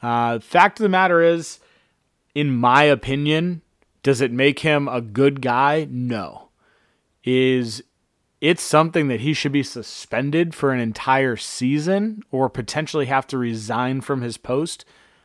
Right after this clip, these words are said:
I also don't think that's the case. But this is where we are. My opinion doesn't really matter. I'm just laying out where I think everything stands here at this point. The Celtics, it sounds like it is a member of the Celtics organization.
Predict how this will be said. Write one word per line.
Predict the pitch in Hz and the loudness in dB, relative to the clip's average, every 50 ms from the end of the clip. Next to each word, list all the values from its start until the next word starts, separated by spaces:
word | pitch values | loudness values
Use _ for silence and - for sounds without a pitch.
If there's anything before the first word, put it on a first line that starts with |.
| _ _ - | _ _ 2
I | - 143 | 6 8
also | 139 139 131 123 - - 123 | 8 8 8 8 4 -2 -4
don't | 113 110 123 113 104 - | -4 -4 -4 -6 -6 -8
think | 104 101 95 | -12 -12 -12
that's | 95 87 87 - - | -12 -14 -14 -16 -18
the | 107 | -18
case. | - - 98 82 - - - - _ _ _ _ _ _ _ _ - | -18 -18 -18 -18 -16 -16 -18 -18 _ _ _ _ _ _ _ _ 0
But | 131 156 | 2 2
this | 180 156 | 2 2
is | 170 165 | 2 2
where | 156 156 147 135 | 4 6 6 6
we | 131 123 117 | 4 2 0
are. | 104 87 87 - _ _ | -2 -4 -6 -12 _ _
My | - 135 156 175 | 2 4 6 6
opinion | 180 170 - 180 180 175 175 175 165 139 131 | 6 6 4 2 2 2 0 0 -2 0 2
doesn't | 160 156 151 139 143 | 4 4 4 4 2
really | 143 131 123 120 | 0 0 0 0
matter. | 117 117 110 104 90 82 - - _ - - - - _ - | -2 -2 -2 -4 -4 -8 -16 -20 _ -20 -20 -20 -8 _ 0
I'm | 147 160 160 | 0 0 0
just | 147 120 131 | -2 -4 -2
laying | 147 147 147 143 135 139 | -2 0 0 0 0 0
out | 135 135 131 123 | 0 0 -2 -2
where | 131 127 131 135 135 131 127 | -2 -2 0 2 2 4 4
I | 120 123 127 123 | 4 4 2 0
think | - - 131 123 110 123 | -2 -6 -8 -8 -6 -6
everything | 120 113 110 117 107 110 107 101 | -6 -6 -6 -6 -8 -8 -10 -10
stands | - - - 123 120 117 107 - | -12 -10 -8 -8 -8 -8 -10 -10
here | - 113 104 | -10 -10 -10
at | 101 98 | -10 -12
this | - 113 107 - | -12 -14 -14 -14
point. | _ - 113 101 98 87 92 _ _ _ _ _ _ _ _ _ _ _ _ - - - _ - - - - - - _ - | _ -14 -14 -14 -14 -18 -20 _ _ _ _ _ _ _ _ _ _ _ _ -16 -16 -16 _ -18 -20 -20 -20 -20 -20 _ -8
The | - | -6
Celtics, | 131 - - 185 180 196 175 - 185 175 165 151 117 - | -6 -2 0 2 2 2 2 2 2 4 2 2 0 -2
it | 151 131 - | -6 -6 -6
sounds | - - 165 160 165 180 190 196 185 151 127 | -4 0 2 4 4 4 4 2 2 0 0
like | 131 127 120 107 107 120 - - - _ _ _ _ _ _ _ _ _ _ _ _ _ | 0 0 0 0 -2 -6 -10 -14 -20 _ _ _ _ _ _ _ _ _ _ _ _ _
it | - 139 139 139 | 2 4 4 4
is | 135 120 123 | 4 2 2
a | 139 135 131 127 123 123 120 113 - | 2 2 2 2 0 0 -2 -4 -6
member | 123 123 127 143 156 170 175 160 151 135 123 117 | -6 -2 2 2 4 4 4 4 4 4 4 2
of | 117 123 123 110 | 0 0 -2 -2
the | 110 123 | -4 -6
Celtics | - - 143 131 120 - 123 110 - | -4 -2 -2 0 0 -2 -6 -6 -4
organization. | 127 127 120 117 113 107 104 101 101 107 104 101 - - - 76 76 90 | -4 -4 -2 -2 -4 -6 -6 -8 -8 -8 -8 -8 -10 -12 -14 -16 -20 -20